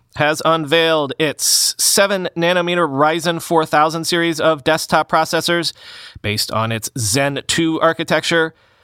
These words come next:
Quoting The Verge, "A M D is starting with chips for consumer-focused pre-built systems by O E Ms, which means customers looking to use the new four thousand series chips in their own custom-built rigs will still have to wait a bit.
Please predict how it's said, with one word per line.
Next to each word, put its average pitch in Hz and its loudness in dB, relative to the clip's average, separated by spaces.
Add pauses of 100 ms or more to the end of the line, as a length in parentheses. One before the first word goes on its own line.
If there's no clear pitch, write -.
(160)
Quoting 107 -2
The 110 -2
Verge, 135 -2 (340)
"A 190 2
M 196 0
D 196 0
is 180 -2
starting 190 2
with 175 -4
chips - 0
for 170 0
consumer-focused 180 0
pre-built 180 0
systems 180 -2
by 131 0
O 143 0
E 139 -4
Ms, 165 0
which 156 -4
means 170 -2 (600)
customers 175 0
looking 180 0
to 175 -2
use 170 -2
the 160 0
new 170 -2
four 175 0
thousand 165 0
series 170 0
chips - 0
in 151 0
their 147 0
own 165 0
custom-built 160 -2
rigs 208 -2 (320)
will 190 0
still 156 0
have 139 0
to 147 -2
wait 190 2
a 135 -4
bit. 110 -8